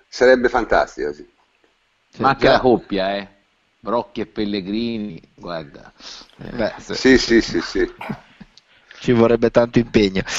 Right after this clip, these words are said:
Speaker 2: L-, l'aneddoto è questo: l'aneddoto è legato al fatto che, eh, è vero che in, in un certo senso sportivo,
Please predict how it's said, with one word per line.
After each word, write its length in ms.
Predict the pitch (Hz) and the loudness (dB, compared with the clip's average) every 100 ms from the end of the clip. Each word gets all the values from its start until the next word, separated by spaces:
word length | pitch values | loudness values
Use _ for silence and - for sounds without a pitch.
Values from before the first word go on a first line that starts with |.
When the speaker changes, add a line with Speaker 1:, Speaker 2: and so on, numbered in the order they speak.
| - - - | -6 -6 -10
Speaker 2:
L-, 140 | - - - | -2 -2 4
l'aneddoto 420 | 202 254 233 202 | 4 4 2 2
è 60 | 156 | 2
questo: 380 | 165 - - | 2 0 0
l'aneddoto 460 | 127 139 202 180 143 | 2 4 4 2 2
è 40 | |
legato 320 | 143 147 147 139 | 2 4 2 2
al 80 | |
fatto 320 | 139 160 - 113 | 2 0 2 0
che, 300 | - 139 - | 4 2 4
eh, 460 | 123 120 117 113 | 2 4 6 4
è 180 | 107 123 | 2 0
vero 400 | 135 175 240 135 | 2 2 4 0
che 400 | 120 139 135 131 _ | -2 0 0 -2 _
in, 200 | 120 113 _ _ | -20 -20 _ _
in 120 | 127 | -16
un 80 | 123 117 | -16 -10
certo 340 | 143 131 123 | -6 -6 -8
senso 380 | - 131 127 135 | -6 -8 -6 -10
sportivo, 880 | - - 123 _ 135 131 120 110 | -6 -8 -8 _ -12 -6 -2 -2